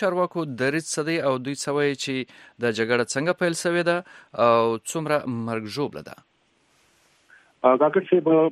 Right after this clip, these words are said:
Speaker 2: په پړچینار کې چې کوم د پولیټیکل انتظامی چارواکي دي او دغلته په سیمه کې چې کوم امنیتي چارواکي دي، هغوی هم د دغو دوه اړخیزه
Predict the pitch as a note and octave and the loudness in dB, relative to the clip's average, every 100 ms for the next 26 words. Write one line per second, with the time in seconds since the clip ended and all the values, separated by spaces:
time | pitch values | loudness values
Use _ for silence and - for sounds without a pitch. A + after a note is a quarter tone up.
0 | - C3 B2+ - B2+ B2 C3 C#3+ C#3 - | 2 2 4 2 0 2 2 2 2 -2
1 | B2 A#2 B2+ B2 A#2+ A#2+ B2+ B2+ A#2+ A#2 | -4 -2 2 2 2 2 2 2 0 0
2 | A2 G#2+ A2+ A#2 C#3 C#3 C3 B2 B2+ B2 | 2 2 2 4 2 4 2 4 2 2
3 | B2 B2 C3 A2+ G#2+ B2 B2 A2 A#2 G#2+ | 2 4 4 4 2 4 2 2 0 2
4 | A#2 A2+ A2+ B2+ B2 - C3 B2+ - - | 2 2 0 -2 -2 4 4 4 -2 -4
5 | A2+ B2 A#2+ A#2 A2+ C#3+ - B2+ B2 B2 | -2 2 2 4 4 4 4 4 4 2
6 | C3 B2 A2+ - - - C3 - C3+ C3 | 2 2 0 -4 -10 0 2 2 2 4
7 | D3+ C3 A#2+ C3 A#2+ B2 A2 A#2 A#2 - | 4 4 4 4 4 4 4 2 2 2
8 | C#3+ B2 | 2 2